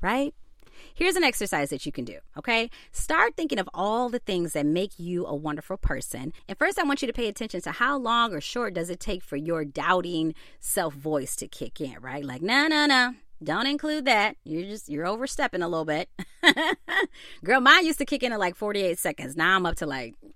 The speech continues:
two minutes, right, before I have to deal with her. Then, girl, I challenge you to identify ways that you represent love in a way that doesn't serve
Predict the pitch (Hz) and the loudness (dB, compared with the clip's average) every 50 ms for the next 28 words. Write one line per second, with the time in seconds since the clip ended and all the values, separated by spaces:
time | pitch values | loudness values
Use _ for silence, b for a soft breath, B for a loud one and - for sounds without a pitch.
0 | - - - 226 202 175 165 143 135 131 - 143 - 143 143 139 143 139 - 156 | -12 -4 -4 -2 0 0 0 -2 -2 -4 -6 -4 -2 -2 -2 -2 -2 -4 -2 -2
1 | 147 156 151 135 - 139 135 143 143 135 139 151 190 175 151 131 B B B B | -2 -2 -2 -6 -6 -6 -4 -4 -4 -2 -2 -2 0 -2 -2 -4 B B B B
2 | B B B B - - - - - 339 381 381 370 - 269 277 - - 285 247 | B B B B -20 -20 -12 -4 -2 0 2 2 2 2 2 0 0 0 0 2
3 | - 320 330 311 - 277 254 - 247 233 208 196 190 202 208 226 220 - 208 185 | 2 2 4 4 2 2 2 2 2 2 2 0 0 0 -2 -2 0 0 0 0
4 | 170 170 165 170 170 175 175 160 160 151 139 147 151 170 196 233 254 262 262 262 | 2 2 4 4 4 4 2 2 0 0 0 0 -4 -6 -4 -2 0 0 0 -2
5 | 254 B B B B B 160 170 214 226 - - 185 175 170 160 185 208 202 139 | -4 B B B B B -2 2 2 2 4 2 0 -2 0 0 -2 -2 -2 -2
6 | 156 156 165 190 196 202 202 196 - 135 170 160 147 147 160 180 185 185 165 143 | -4 -2 0 2 2 2 2 0 -2 -2 -2 -2 -2 -2 -2 -2 -2 0 -2 -4
7 | 139 135 175 202 202 196 190 - - 170 151 139 131 - | -4 -2 -2 -4 -2 -4 -4 -4 -2 0 0 0 0 -2